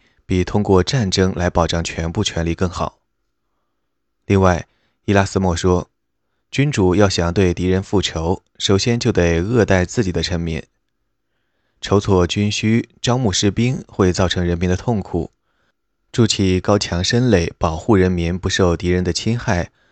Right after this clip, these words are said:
无异于将人民禁闭起来。至于人为什么如此热衷于打仗，伊拉斯谟做了两点尖刻的评论。第一是对僧侣的谴责，他们本来应该宣扬和平，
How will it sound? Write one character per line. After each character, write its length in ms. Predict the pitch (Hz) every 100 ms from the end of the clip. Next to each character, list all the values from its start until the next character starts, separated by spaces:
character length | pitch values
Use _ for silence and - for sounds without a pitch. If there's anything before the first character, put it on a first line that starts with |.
| _ -
无 100 | 101
异 160 | 131 101
于 220 | 90 92
将 200 | - 101
人 160 | 90
民 240 | 92 82 87
禁 200 | - 101
闭 100 | 87
起 160 | -
来。 200 | 85 - - _ _ _ _ _ _ _ _ _ _ _
至 140 | -
于 100 | 131
人 220 | 120 107 127
为 100 | 120
什 160 | -
么 140 | 92 90
如 180 | 90
此 240 | 113 - 85
热 160 | 95
衷 260 | 87 95 95
于 120 | 90
打 220 | 92 80
仗， 320 | - 117 85 - _ _ _ _ -
伊 60 |
拉 160 | 92 90
斯 160 | - 95
谟 200 | 92 80
做 200 | - 87
了 80 |
两 200 | 82 82
点 240 | 95 90 80
尖 240 | - 104
刻 220 | 107 -
的 80 | 87
评 240 | 80 85 82
论。 220 | 85 - _ _ _ _ _ _ _ _ _ _ _ _ _ _ _ _ _ _ _ _ _ _ -
第 280 | 117 120
一 80 | 131
是 280 | - 107 92
对 220 | 95 92
僧 260 | 85 120 127
侣 120 | 92
的 100 | 85
谴 260 | - 85 82
责， 260 | 80 - - _ _ _ _ _ _ _ _ _
他 120 | -
们 200 | 110 104
本 120 | 95
来 120 | 90 92
应 120 | 101
该 160 | 98
宣 180 | 95 107
扬 140 | 92 92
和 240 | - 90
平， 320 | - 87 80